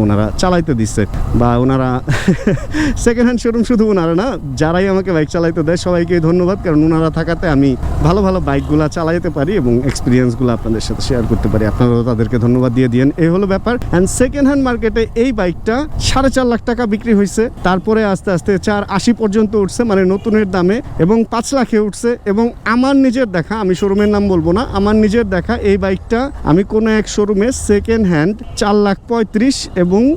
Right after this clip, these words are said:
হায়েস্ট চার লাখ তেতাল্লিশ পর্যন্ত সেল হইতে দেখছি। আমারই পরিচিত দোহারের এক ভাই চার লাখ তেতাল্লিশ পর্যন্ত এই বাইকটা ওই দাম দিয়ে কিনছে। এটা কেন? মানে যেই বাইকটা নতুন চার লাখ আশি বা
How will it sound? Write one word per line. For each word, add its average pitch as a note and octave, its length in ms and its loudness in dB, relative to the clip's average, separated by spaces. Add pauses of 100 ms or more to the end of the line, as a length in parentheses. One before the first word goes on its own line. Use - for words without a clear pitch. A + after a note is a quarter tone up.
(280)
হায়েস্ট A3+ 380 2 (120)
চার G#3+ 160 -2 (120)
লাখ A#3 140 0 (160)
তেতাল্লিশ B3 540 0 (120)
পর্যন্ত G#3 420 0 (240)
সেল E3+ 240 2
হইতে D3 200 0 (100)
দেখছি। G2 320 -4 (440)
আমারই E3+ 340 2
পরিচিত G3+ 360 -2 (480)
দোহারের E3 420 2 (220)
এক C#3 80 -2 (140)
ভাই C#3+ 200 2 (500)
চার G#3+ 140 0 (100)
লাখ G#3 120 0 (400)
তেতাল্লিশ C4+ 440 0 (100)
পর্যন্ত A3 360 0 (260)
এই A3+ 140 4
বাইকটা D#3+ 280 0 (140)
ওই F3+ 160 4
দাম G3+ 120 2 (120)
দিয়ে F#3+ 140 2 (100)
কিনছে। B2 320 0 (560)
এটা C4 140 2 (100)
কেন? G3+ 180 2 (500)
মানে D3+ 160 4 (120)
যেই G3 200 2 (140)
বাইকটা D#3+ 380 -2 (220)
নতুন C#4 300 0 (320)
চার G#3+ 160 0 (120)
লাখ G#3+ 120 0 (240)
আশি A3+ 240 0
বা G#3+ 60 2